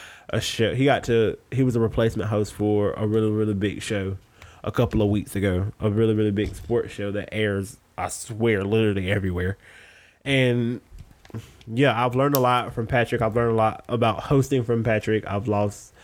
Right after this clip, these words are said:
I've learned a lot about producing from Ben. So yeah,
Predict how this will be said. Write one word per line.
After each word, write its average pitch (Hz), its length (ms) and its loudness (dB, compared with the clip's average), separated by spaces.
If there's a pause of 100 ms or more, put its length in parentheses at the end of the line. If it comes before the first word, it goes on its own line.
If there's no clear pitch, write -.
(140)
I've 110 200 0
learned 113 600 2
a 113 100 0
lot 107 320 2
about 107 500 0
producing 120 540 2
from 104 240 0
Ben. 107 300 2
So 107 340 2 (1900)
yeah, 120 480 0